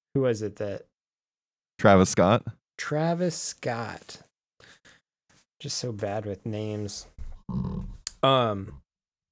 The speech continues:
Speaker 1: yeah. Uh, did you not hear that drama? So Billie Eilish, like, there was a viral, like, video of, like, her, like, stopping her show to, like, help somebody that was having, like, an asthma attack.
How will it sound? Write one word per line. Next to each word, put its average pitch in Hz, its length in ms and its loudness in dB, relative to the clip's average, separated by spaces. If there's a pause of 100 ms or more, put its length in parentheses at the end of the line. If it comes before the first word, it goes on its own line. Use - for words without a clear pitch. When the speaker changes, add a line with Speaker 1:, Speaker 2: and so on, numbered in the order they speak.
(200)
Speaker 1:
yeah. 127 320 4 (260)
Uh, 143 40 0
did 135 180 -2
you 143 80 4
not 139 180 4
hear 123 160 2
that 120 140 2
drama? 127 340 0
So 123 460 4 (480)
Billie 143 240 6
Eilish, 120 520 2
like, 110 340 -2
there 120 120 -2
was 110 140 -2
a 113 60 -2
viral, 107 480 0
like, 98 160 -2
video 101 380 -2
of, 98 120 -6
like, 101 200 -6
her, 104 280 -4
like, 98 180 -4
stopping 104 380 -4
her 101 100 -4
show 104 300 -4
to, 98 120 -6
like, 98 320 -8 (160)
help - 300 -6
somebody 101 280 -6
that 95 120 -6
was 90 120 -8
having, 92 180 -10
like, 92 160 -10
an 95 60 -10
asthma 95 320 -10
attack. - 360 -10